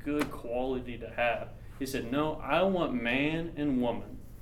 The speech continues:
I want male and female to know intimately what image they are created from."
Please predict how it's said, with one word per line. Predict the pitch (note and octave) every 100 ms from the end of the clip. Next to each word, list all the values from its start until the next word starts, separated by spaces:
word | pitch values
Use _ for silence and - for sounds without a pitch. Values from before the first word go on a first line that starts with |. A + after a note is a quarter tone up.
| - - -
I | A2+ C3+
want | C#3 C#3 C3+ C3+
male | C3 B2 C3+ D3+ D#3+
and | D3+
female | - C3+ C3 A#2 A2+ - - - - - - - -
to | D3 C3
know | C3 D3 D#3 D#3+ D#3 D3 C#3 C3+ - - -
intimately | D3+ E3 - B2+ A#2 - A2 G#2+ G#2 G#2 - - - - - - - - C3
what | C#3 C3+
image | C#3+ C#3 C3
they | A#2+
are | A#2+ A#2+
created | - B2 A2+ A2 G#2+
from." | - B2+ A#2